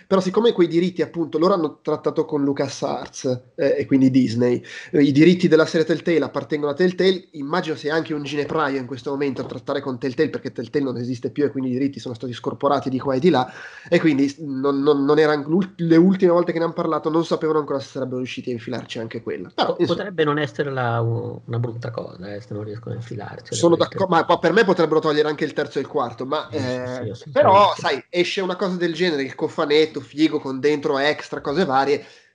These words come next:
Speaker 1: comunque sarebbe bello filologicamente averla completa, diciamo. Tra l'altro, <coughs> stavano anche, <coughs> una cosa che hanno, non mi ricordo se detto o detto fra le righe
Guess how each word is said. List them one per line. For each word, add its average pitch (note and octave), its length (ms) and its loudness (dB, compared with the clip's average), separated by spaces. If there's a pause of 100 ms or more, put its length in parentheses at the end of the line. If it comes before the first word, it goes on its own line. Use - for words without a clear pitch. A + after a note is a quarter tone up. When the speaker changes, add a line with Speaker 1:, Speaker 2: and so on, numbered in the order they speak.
(160)
Speaker 1:
comunque F#3+ 560 2
sarebbe D3+ 320 0
bello D3+ 260 2
filologicamente C3+ 720 -4
averla B2+ 300 -4
completa, A#2 540 -6
diciamo. A2+ 520 -4 (480)
Tra D#3+ 140 2
l'altro, G3+ 480 2 (120)
<coughs> - 580 4
stavano F3 340 -2
anche, F#3+ 320 -4 (640)
<coughs> G#3 320 2
una G3 160 2
cosa B3 200 2
che G3+ 100 -4
hanno, F3 400 0
non F3+ 120 -6
mi F#3 60 0
ricordo B3+ 220 0
se D#3 160 -8
detto G3 320 -2
o E3+ 60 -4
detto E3 260 -6
fra E3 160 -4
le D#3 100 2
righe G3+ 460 -2